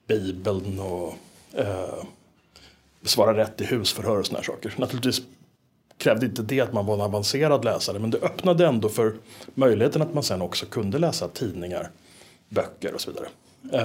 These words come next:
Eh, och det, det ser man ju, jag vågar påstå att man ser det, eh, på flera sätt, att försäljningen exempelvis av, av seriös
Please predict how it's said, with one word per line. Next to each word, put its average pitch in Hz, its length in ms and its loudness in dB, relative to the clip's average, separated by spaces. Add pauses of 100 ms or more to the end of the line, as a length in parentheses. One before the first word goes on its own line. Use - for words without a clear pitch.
(140)
Eh, 95 60 -2
och 113 400 -4
det, 131 480 0 (460)
det 110 60 -6
ser 113 220 4
man 147 180 4
ju, 107 180 4 (640)
jag 123 100 2
vågar 131 180 4
påstå 127 200 -2
att 107 80 -8
man 110 120 -2
ser 107 200 0
det, 92 180 -4 (1400)
eh, 117 80 4
på 117 160 -4
flera 107 380 0
sätt, - 400 2
att - 420 -4 (2000)
försäljningen 127 720 2
exempelvis 107 500 -2
av, 107 200 -4
av 107 260 -6
seriös 120 720 0